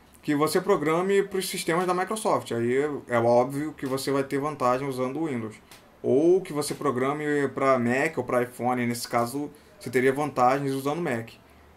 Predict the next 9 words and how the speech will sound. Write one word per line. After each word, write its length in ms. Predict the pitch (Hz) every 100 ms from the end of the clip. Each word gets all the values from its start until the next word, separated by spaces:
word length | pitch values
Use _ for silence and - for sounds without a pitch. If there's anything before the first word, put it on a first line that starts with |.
| - -
Mas 540 | 131 143 151 156 165 165
caso 460 | - 185 202 208
você 460 | 196 196 196 196 185
programe 460 | 175 170 160 175 175
em, 500 | 170 160 143 127 131
em 20 | 143
linguagens 420 | 147 131 143 139
como 260 | 151 143
C, 760 | 131 - 117 147 175 170 131 110